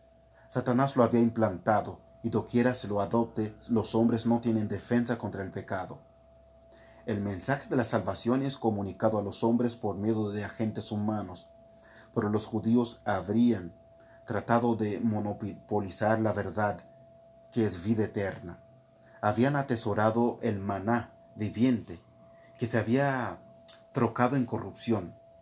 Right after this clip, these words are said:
La religión que habían tratado de guardar para sí llegó a ser un escándalo. Privaban a Dios de su gloria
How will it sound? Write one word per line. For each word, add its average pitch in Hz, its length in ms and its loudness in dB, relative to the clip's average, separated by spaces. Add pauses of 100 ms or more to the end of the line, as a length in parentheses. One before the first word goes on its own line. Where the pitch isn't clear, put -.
(480)
La 113 140 4
religión 131 640 0
que 127 120 0
habían 120 240 0
tratado 117 460 0
de 110 100 -2
guardar 110 440 -2
para 101 220 -6
sí 127 260 0
llegó 110 220 -2
a 107 40 -2
ser 107 180 -6
un 104 120 -6
escándalo. 92 640 -8 (600)
Privaban 117 580 2
a 107 100 -2
Dios 107 340 -2
de 104 100 -2
su 101 200 -6
gloria 107 480 0